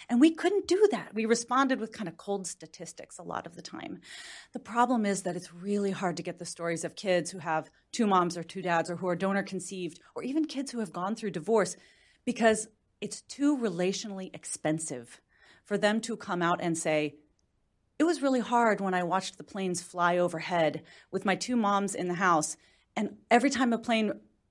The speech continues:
went over the top of me, I wondered, is my dad on that plane?"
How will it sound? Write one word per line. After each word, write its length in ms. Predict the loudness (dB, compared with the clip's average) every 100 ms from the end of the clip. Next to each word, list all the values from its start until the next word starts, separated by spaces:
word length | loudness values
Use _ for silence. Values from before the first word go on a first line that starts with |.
| _ -20
went 420 | -14 4 6 8
over 120 | 8
the 80 | 4
top 220 | 6 4
of 100 | 6
me, 60 | 4
I 80 | 4
wondered, 280 | 4 2
is 80 | 0
my 140 | 0 0
dad 240 | 0 -2
on 120 | -2
that 180 | -4 -4
plane?" 420 | -6 -2 0 -2